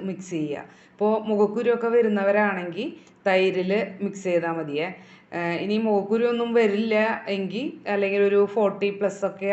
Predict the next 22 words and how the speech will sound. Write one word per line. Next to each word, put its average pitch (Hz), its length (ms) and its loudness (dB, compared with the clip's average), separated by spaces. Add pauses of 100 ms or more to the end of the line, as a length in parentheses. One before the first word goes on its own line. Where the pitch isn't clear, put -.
ആയിട്ടുള്ളവരാണെങ്കിൽ 190 840 -2 (220)
ധൈര്യമായിട്ട് 185 480 -2 (120)
പാലിൽ 170 380 -2
മിക്സ് 165 220 -10
ചെയ്യാം. 147 220 -8 (460)
ഏതിൽ, 185 280 2 (240)
എന്തിലായാലും 202 840 0 (180)
നല്ല 185 420 0
റിസൾട്ടാണ്. 165 600 -4 (480)
അപ്പോൾ, 175 240 0 (240)
ഏഹ്, 185 340 -4
മുഖക്കുരു 180 460 0
വരുന്നവർക്ക് 214 580 0 (180)
നല്ലത്, 202 360 0 (360)
ഏഹ്, 185 140 -6 (100)
തൈരിൽ 180 360 0 (100)
മിക്സ് 185 220 -8
ചെയ്യുന്നതാണ്. 147 540 -6 (400)
എന്നിട്ട് 202 320 0 (180)
ഒരു 214 140 2 (200)
ഇരുപത് 226 360 0
മിനിറ്റൊക്കെ 214 500 0